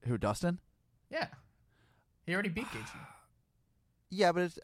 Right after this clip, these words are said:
Speaker 1: I don't know. It, it, it should happen again. It's
Speaker 2: But,
Speaker 1: just
Speaker 2: like,
Speaker 1: a big fight. It's the two, like, big,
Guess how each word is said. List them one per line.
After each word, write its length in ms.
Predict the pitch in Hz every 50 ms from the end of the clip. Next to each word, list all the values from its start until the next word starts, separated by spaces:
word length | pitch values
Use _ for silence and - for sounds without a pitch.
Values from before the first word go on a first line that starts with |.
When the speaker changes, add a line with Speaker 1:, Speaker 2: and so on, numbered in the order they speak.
| - - - - - - -
Speaker 1:
I 40 | 190
don't 120 | 214 233 233
know. 180 | 247 208 143
It, 180 | 107 113 110 - -
it, 100 | 151 143 143 -
it 180 | 135 131 -
should 120 | - 170 160
happen 260 | 165 165 - - 160
again. 360 | 156 139 180 165 135 - - - _ _ _ _ _ _ _ _ _ _ _ _ _ _ _ _ _
It's 100 | - 135
Speaker 2:
But, 60 | 220 226
Speaker 1:
just 100 | - 190
Speaker 2:
like, 100 | 214 185
Speaker 1:
a 40 | 156
big 100 | 151 131
fight. 320 | - - 160 143 113 - - -
It's 180 | 127 127 -
the 80 | - 165
two, 220 | - - 175 165
like, 260 | 160 151 147 139 123 117
big, 180 | 147 143 139